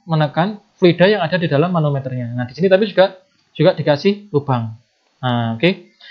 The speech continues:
Nah, di sini pada titik dua, titik dua di sini kan ya, karena ada akumulasi fluida, di sini juga ada tekanan dari fluida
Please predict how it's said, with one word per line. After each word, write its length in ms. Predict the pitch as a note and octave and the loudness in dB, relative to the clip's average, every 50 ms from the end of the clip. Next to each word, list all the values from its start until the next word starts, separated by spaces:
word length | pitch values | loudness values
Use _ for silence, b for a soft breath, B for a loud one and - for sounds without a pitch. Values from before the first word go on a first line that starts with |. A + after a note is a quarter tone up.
| B B | B B
Nah, 80 | - C#3+ | -2 0
di 80 | C3 C#3+ | 0 4
sini 80 | F3 B3 | 4 6
pada 240 | A#3+ B3 - E3+ E3 | 6 6 4 4 2
titik 240 | D#3+ E3+ F3 C#3 - | 2 2 0 0 2
dua, 240 | F#3+ G#3+ G3 D#3+ D#3+ | 4 4 4 4 4
titik 160 | D#3+ D#3 - | 2 -2 0
dua 120 | - C#3 C#3 | 2 2 2
di 80 | C3+ | 2
sini 160 | C3 F3 G3+ G3+ | 2 2 2 4
kan 80 | G3+ F3 | 4 4
ya, 160 | C#3 A#2+ A#2 - _ _ | 2 0 -4 -8 _ _
karena 400 | - D#3 D#3 D#3+ F#3 A3 A3 - | 0 0 0 0 -4 -4 -2 -2
ada 320 | G3 - F3+ D#3 D3+ D#3 | -2 2 4 4 4 4
akumulasi 520 | D#3 F3 E3+ E3 D#3+ D#3+ D#3+ D#3+ - D#3+ - | 4 0 0 0 2 0 0 -2 -4 -6 -2
fluida, 400 | D#3+ D3 C#3 - C#3+ C#3+ D#3 F#3+ | 0 0 0 2 2 2 2 2
di 80 | F#3 E3 B2+ | 0 -4 -2
sini 120 | D#3 E3+ F3+ | -2 -2 -4
juga 200 | - - C#3 C3+ | -2 2 0 2
ada 120 | C3 C#3+ C#3 | 2 0 -4
tekanan 240 | D3 C#3+ C#3+ D3 C#3+ C#3 | -4 -6 -6 -6 -6 -2
dari 160 | C#3 C#3 C3 | -2 -2 -2
fluida 560 | - D3 C3+ A#2+ - - A#2+ C3 D#3+ F#3+ b | 0 -2 -2 -2 -2 -2 0 0 0 -2 b